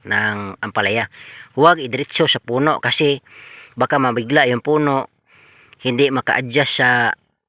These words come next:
abono, mamatay. So, kailangan dito lang talaga. Okay? So, gets, mga ka-farmers. Yun po ang gagawin sa day eleven to day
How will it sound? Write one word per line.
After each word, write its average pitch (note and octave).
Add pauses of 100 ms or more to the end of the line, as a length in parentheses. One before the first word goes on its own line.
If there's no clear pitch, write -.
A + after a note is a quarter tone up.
abono, D3
mamatay. A2 (140)
So, G#2+
kailangan C3
dito A#2
lang A#2+
talaga. G2+ (560)
Okay? F#3 (540)
So, B2+
gets, E3+
mga D#3+
ka-farmers. - (880)
Yun D#3
po F#3
ang C#3+
gagawin D#3+
sa A#2+
day D3+
eleven D3
to A2+
day B2+